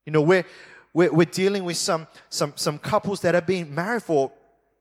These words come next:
you know, we're, we're not talking, like, a few years. We're, we're talking, like, a s-, you know, a decade.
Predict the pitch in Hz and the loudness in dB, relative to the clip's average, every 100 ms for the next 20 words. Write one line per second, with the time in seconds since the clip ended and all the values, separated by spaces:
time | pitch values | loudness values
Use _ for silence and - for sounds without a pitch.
0 | _ _ _ 196 160 156 214 180 247 - | _ _ _ -4 -2 0 0 -2 -2 -2
1 | 196 160 131 151 - 185 156 220 240 - | -4 -4 -8 -10 -8 -8 -6 -8 -10 -10
2 | 180 151 - 196 - 165 131 - _ _ | -8 -4 -4 -4 -4 -6 -6 -8 _ _
3 | _ - 113 - - - 160 120 151 _ | _ -14 -12 -10 -12 -10 -8 -8 -10 _
4 | 135 127 - 160 - 151 101 - | -18 -12 -4 -4 -4 -12 -14 -18